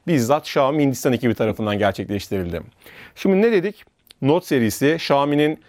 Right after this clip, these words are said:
Redmi markası altındaki fiyat performans ürünlerinden bahsediyoruz ki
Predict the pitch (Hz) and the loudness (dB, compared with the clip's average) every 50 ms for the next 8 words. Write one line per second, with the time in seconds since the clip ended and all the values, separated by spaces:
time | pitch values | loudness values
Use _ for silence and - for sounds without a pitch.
0 | _ _ _ - 123 135 180 180 - 185 165 151 139 135 - 143 - - 147 131 | _ _ _ -2 2 2 2 2 0 -2 -2 -2 -2 -2 -4 -6 -2 0 0 0
1 | 123 - - 127 120 120 - 185 - - 151 147 147 - - 143 139 131 - 143 | 0 -2 -4 -4 -4 -4 -4 -8 -2 0 0 0 0 -2 -2 -2 -2 -2 -2 -2
2 | 143 165 175 160 - - 139 131 139 139 139 139 131 147 156 160 156 139 123 110 | 0 0 -2 -2 0 0 2 2 4 4 2 2 2 2 0 0 2 2 0 0
3 | 104 - - 101 101 107 107 117 160 185 - - - - - 156 156 156 - | 0 -2 -4 -2 0 0 2 2 2 0 0 -4 -4 0 2 2 2 2 -2